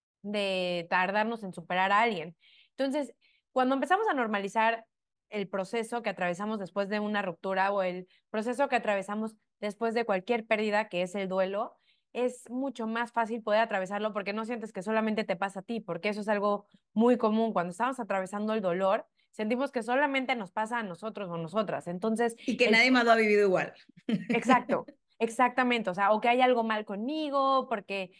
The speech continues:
Speaker 1: yo estoy estancada y la otra persona está como si nada, o mis amigas ya se divorciaron, se casaron tres veces y no pasó nada, y yo sigo superando a mi casi algo. O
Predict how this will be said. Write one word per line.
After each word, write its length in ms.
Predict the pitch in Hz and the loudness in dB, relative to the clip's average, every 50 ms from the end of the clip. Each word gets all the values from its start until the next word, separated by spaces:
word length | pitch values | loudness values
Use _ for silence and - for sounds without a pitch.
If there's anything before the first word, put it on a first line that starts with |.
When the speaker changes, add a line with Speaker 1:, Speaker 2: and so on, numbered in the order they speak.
| _ _ _ | _ _ _
Speaker 1:
yo 80 | 233 233 | -2 -2
estoy 200 | 226 233 214 190 | 0 -2 -4 -4
estancada 840 | 180 - 180 170 185 196 180 277 294 294 285 285 277 262 262 254 | -2 -2 -2 -2 -2 -2 0 2 4 4 4 4 4 4 4 4
y 40 | 254 | 4
la 100 | 240 226 | 2 2
otra 180 | 233 220 208 | 2 0 -2
persona 320 | - 190 170 190 196 190 185 | -2 -6 -8 -6 -4 -4 -4
está 200 | 185 185 190 175 | -4 -4 -6 -6
como 200 | - 170 165 165 | -6 -8 -10 -10
si 160 | 160 - 190 | -10 -10 -6
nada, 640 | 190 214 240 262 269 262 262 233 247 233 233 233 214 | -4 -2 0 2 4 4 4 4 4 6 6 6 6
o 200 | 196 185 180 - - - - _ _ | 4 2 0 -2 -10 -20 -20 _ _
mis 180 | - 233 240 220 | -4 -2 0 2
amigas 400 | 240 233 233 240 233 233 226 220 | 2 2 2 2 2 2 2 4
ya 260 | 214 220 214 214 208 | 4 2 2 2 2
se 140 | 180 202 202 | 0 -4 -6
divorciaron, 480 | 190 208 196 190 185 220 214 214 208 190 | -4 -4 -4 -4 -2 -2 -2 -2 -4 -6
se 140 | 202 190 | -8 -8
casaron 360 | - 180 180 - 202 208 208 196 | -8 -8 -6 -4 -4 -4 -4 -2
tres 200 | 208 202 196 185 | -2 -2 0 0
veces 260 | 190 185 190 190 185 | 0 -2 -2 -4 -6
y 60 | 185 | -6
no 160 | 185 180 175 | -6 -4 -2
pasó 220 | - 175 - 180 180 | -2 -4 -4 -4 -4
nada, 420 | 208 233 269 269 269 254 262 254 | -2 0 2 2 2 2 2 2
y 100 | 247 240 | 2 0
yo 100 | 220 220 | 0 -2
sigo 200 | 196 - 214 196 | -4 -4 -4 -4
superando 320 | 175 180 - 190 185 190 185 | -6 -6 -6 -4 -4 -2 -4
a 60 | 180 | -4
mi 100 | 180 180 | -6 -6
casi 320 | - 185 175 - 196 208 | -6 -8 -8 -6 -4 0
algo. 360 | 233 247 262 254 247 233 233 233 | 2 4 4 4 4 4 2 2
O 100 | 233 | 0